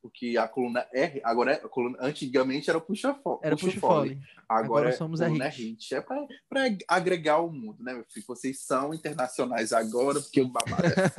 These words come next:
Speaker 1: forte. <laughs>
Speaker 2: E, e, Carlos, obrigado pela atenção, né?
Speaker 1: Eu que
Speaker 2: Espero que
Speaker 1: agradeço,
Speaker 2: dois mil e vinte e um
Speaker 1: amigo.
Speaker 2: a gente possa fazer outras parcerias como essa,
Speaker 1: Com
Speaker 2: né? É muito
Speaker 1: certeza, com
Speaker 2: importante pra
Speaker 1: certeza.
Speaker 2: gente, é, tá, tá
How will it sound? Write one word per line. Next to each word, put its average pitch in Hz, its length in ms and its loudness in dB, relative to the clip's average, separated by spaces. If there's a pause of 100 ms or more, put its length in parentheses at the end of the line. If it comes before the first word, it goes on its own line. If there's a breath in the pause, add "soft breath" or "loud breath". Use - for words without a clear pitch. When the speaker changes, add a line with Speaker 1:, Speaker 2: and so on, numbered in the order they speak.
(100)
Speaker 1:
forte. - 580 -6
<laughs> - 1040 -6 (220)
Speaker 2:
E, 190 160 -2
e, 190 240 4
Carlos, 214 300 6
obrigado 226 420 2
pela 208 140 2
atenção, 202 540 -2
né? 196 140 2
Speaker 1:
Eu 139 100 6
que 143 60 2
Speaker 2:
Espero - 180 4
que 190 80 4
Speaker 1:
agradeço, 185 340 2
Speaker 2:
dois 110 140 -4
mil 208 80 -4
e - 20 -8
vinte 196 40 -8
e - 20 -8
um - 20 -4
Speaker 1:
amigo. - 20 0
Speaker 2:
a 170 40 2
gente 175 180 0
possa 180 240 2
fazer 175 220 -2
outras 196 260 -6
parcerias 175 460 -2
como 180 240 -4
essa, 151 240 2
Speaker 1:
Com 170 60 0
Speaker 2:
né? 160 180 2
É 175 40 2
muito 165 140 -2
Speaker 1:
certeza, 113 160 4
com 175 80 2
Speaker 2:
importante 170 360 0
pra 165 140 2
Speaker 1:
certeza. - 300 2
Speaker 2:
gente, 107 120 -4 (360 loud breath)
é, 151 240 4
tá, 160 260 2
tá 151 840 2